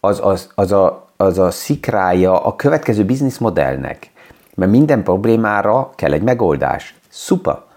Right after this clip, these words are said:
Tehát, hogyha megvan a probléma, akkor már csak azt kell keresni, hogy erre a problémára mi a megoldás, ez hogy lehet akár, hogyha nagyobb üzleti modellt belőle csinálni, és menni egyszerűen tovább. Öm,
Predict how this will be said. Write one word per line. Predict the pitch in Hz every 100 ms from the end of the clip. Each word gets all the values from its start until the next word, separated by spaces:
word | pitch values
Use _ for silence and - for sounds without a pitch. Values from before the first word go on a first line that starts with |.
| - - - _
Tehát, | - 110
hogyha | 113 113
megvan | 123 131
a | -
probléma, | 104 104 120 131
akkor | 123 110 -
már | 110 98
csak | 95
azt | 113 -
kell | 101
keresni, | 101 101 101
hogy | 101
erre | 101 101
a |
problémára | 92 107 107 98 90
mi | 92
a | 87
megoldás, | 90 101 104 98 92 -
ez | 95
hogy | - 107
lehet | 101 92 90 -
akár, | - 131 - 80 92
hogyha | 120 104 -
nagyobb | 71 85 113 117 117 - - - -
üzleti | 113 95 85 92
modellt | 113 127 113
belőle | 113 107 101 98
csinálni, | - 92 87 87 87 - -
és | - 98
menni | 127 131 110
egyszerűen | 101 - 95 90 87
tovább. | 92 78 - - _ _ _ _ _ - - - - - _ _ _
Öm, | - 101 101 104 101